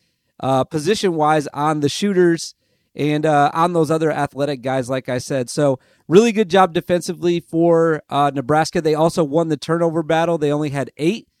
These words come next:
and Purdue had thirteen. So you win the turnover battle,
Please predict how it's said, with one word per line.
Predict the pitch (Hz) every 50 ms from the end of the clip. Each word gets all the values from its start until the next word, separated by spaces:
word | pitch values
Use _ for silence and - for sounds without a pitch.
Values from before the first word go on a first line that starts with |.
| _ _ _ _ _ _ _ _ _
and | - 135 139 135 -
Purdue | - 151 147 147 160 165
had | 143 156 151 139 113 107
thirteen. | _ - 160 165 160 - - - 175 180 185 190 190
So | 170 - 185 170 160 151 143 131 _ _ _ _ _ _ _ _ -
you | 143 151 170 170 170 165 160 160 - - _ _
win | - 160 208 233
the | 254 -
turnover | - 233 220 214 202 202 185 190
battle, | 175 180 175 175 180 185 185 180